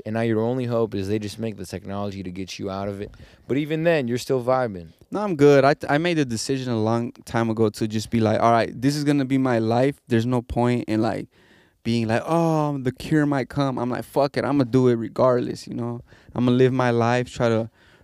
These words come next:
Speaker 2: reach my goals, and fucking, you know, I don't, I'm not gonna let it stop me or anything. So, like, I'm at the point where,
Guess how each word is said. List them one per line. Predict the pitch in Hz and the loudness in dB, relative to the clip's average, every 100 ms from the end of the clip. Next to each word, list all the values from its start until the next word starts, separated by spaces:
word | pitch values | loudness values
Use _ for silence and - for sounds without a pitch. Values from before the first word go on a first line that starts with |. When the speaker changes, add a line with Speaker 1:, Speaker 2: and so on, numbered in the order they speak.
| - | -6
Speaker 2:
reach | 107 120 - | -2 0 -2
my | 127 117 | -4 -2
goals, | 107 113 123 113 | 0 2 0 -2
and | 107 104 | -6 -10
fucking, | - - 113 110 - | -12 -12 -14 -12 -10
you | |
know, | 110 113 - - - - - - | -10 -10 -12 -18 -20 -20 -20 -8
I | - | -4
don't, | 127 - - | -4 -4 -4
I'm | 117 | 2
not | 131 123 | 2 4
gonna | 127 113 | 4 6
let | 110 110 113 | 6 4 2
it | 117 - _ _ _ _ | 0 -6 _ _ _ _
stop | - - 110 113 | -10 -4 -2 -4
me | 113 | -6
or | 110 | -8
anything. | 110 117 110 | -8 -10 -8
So, | 123 | -4
like, | 113 110 120 | 0 0 0
I'm | 160 202 | 0 0
at | 165 | -2
the | 139 | -4
point | - 165 | -2 2
where, | 139 117 | 4 2